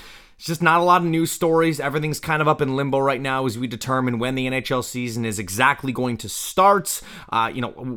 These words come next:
w-, how the divisions are gonna work out, if players are gonna feel comfortable doing it, because we saw when the bubble started back up that a lot of players decided to opt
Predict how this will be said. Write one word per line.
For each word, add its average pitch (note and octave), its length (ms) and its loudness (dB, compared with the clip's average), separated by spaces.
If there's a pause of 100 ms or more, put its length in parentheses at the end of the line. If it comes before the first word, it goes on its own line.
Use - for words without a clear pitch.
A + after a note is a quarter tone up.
w-, B2 240 -6
how C#3+ 160 2
the B2 100 0
divisions D3 540 0
are E3 40 -2
gonna D#3+ 160 0
work D#3 320 0
out, D#3 540 4
if C#3+ 180 -4
players D3 380 0
are C3+ 60 -2
gonna B2+ 160 -4
feel A2 160 -6
comfortable C#3 480 0
doing D3 260 -2
it, D#3 100 -2
because B2 240 -4
we A#2 80 -8
saw C3+ 300 0
when B2+ 120 -4
the A2 60 -4
bubble B2+ 300 -2
started A2+ 420 -6
back A2 280 -2
up D3 240 2 (240)
that A#2 100 -4
a A#2 40 -4
lot A#2+ 200 0
of C#3 80 -2
players C3+ 340 -2
decided A#2+ 460 -4
to - 240 -8
opt A#2+ 300 -2